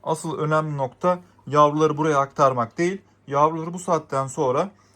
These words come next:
sağlıklı bir şekilde boylandırıp anne ve babası gibi akvaryumda büyütmek. Şimdi yavru vatozlar diğer yavru balıklara nazaran çok çok çok hassaslar. Herhangi bir su değişiminde,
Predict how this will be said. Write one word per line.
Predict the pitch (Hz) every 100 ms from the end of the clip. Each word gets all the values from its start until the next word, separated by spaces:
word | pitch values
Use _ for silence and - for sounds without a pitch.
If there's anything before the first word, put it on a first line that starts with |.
| _ _ _
sağlıklı | - 156 151 165 196
bir | 160
şekilde | 151 131 131 127
boylandırıp | 143 170 151 139 139 196 - - _ _ _
anne | 143 170 170
ve | 143 135
babası | 147 165 156 170
gibi | 127 170 190 _ _ -
akvaryumda | 156 156 170 151 135 151 190
büyütmek. | 135 143 143 135 107 - _ _ _ - _ _ _ -
Şimdi | 202 196
yavru | 143 160 190 233
vatozlar | 208 185 165 175 226 - - _ -
diğer | 190 220 214
yavru | 185 175 214 175
balıklara | 165 156 - 175
nazaran | 185 139 143 214 208
çok | - 185 156 -
çok | 151 131 -
çok | 180 185 -
hassaslar. | - 139 - 175 156 - 143 - _ _ _ _ _ _ _ _ - - _
Herhangi | 160 165 190 208 190
bir | 190
su | - 196
değişiminde, | 165 135 - 123 107 98